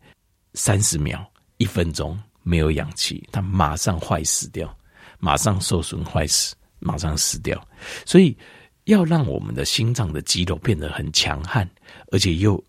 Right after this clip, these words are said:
充满了氧气，有几样营养素。第一个就是维他命 E，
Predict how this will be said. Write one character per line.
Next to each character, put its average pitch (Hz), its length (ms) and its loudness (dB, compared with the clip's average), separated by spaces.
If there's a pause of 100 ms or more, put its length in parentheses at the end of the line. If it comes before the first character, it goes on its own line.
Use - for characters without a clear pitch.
(120)
充 113 180 4
满 101 240 2
了 65 80 -4
氧 67 300 -4
气， - 280 -2 (280)
有 90 140 0
几 - 260 -4
样 78 260 -2
营 76 220 -2
养 76 180 -6
素。 - 260 -10 (480)
第 170 140 8
一 175 60 6
个 - 200 0 (200)
就 - 200 -6
是 82 140 -2
维 80 160 -4
他 87 140 -4
命 85 180 -4 (100)
E， 127 240 0